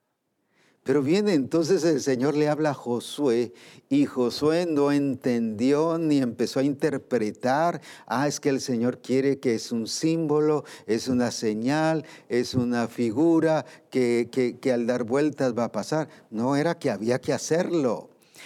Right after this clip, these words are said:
Y hoy eso de figuras y símbolo y que aquí, que allá y comparaciones, eso nos arruina bastante el entendimiento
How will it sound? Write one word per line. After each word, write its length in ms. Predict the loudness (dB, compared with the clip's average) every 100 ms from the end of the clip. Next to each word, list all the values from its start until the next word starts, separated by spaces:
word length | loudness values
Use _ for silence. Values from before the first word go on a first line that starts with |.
| -4
Y 160 | 2 4
hoy 220 | 6 6
eso 280 | 4 2 2
de 140 | 2
figuras 760 | 2 0 2 4 6 4 0 -2
y 80 |
símbolo 640 | -2 0 0 2 2 2 2
y 80 |
que 120 | 2 -2
aquí, 460 | -2 0 0 0
que 160 | 0 2
allá 440 | 2 2 2 4
y 80 | 2
comparaciones, 880 | 0 -2 0 0 0 0 0 0 -4 -12 -18 0
eso 360 | 0 2 0 0
nos 400 | 0 0 0 -2
arruina 1000 | -2 -2 -4 -4 0 2 4 4 2 0
bastante 800 | 0 -2 -4 -4 -4 -2 -4 0
el 80 | 2
entendimiento 1300 | 2 0 -2 -2 -2 -2 0 0 0 -2 0 0 0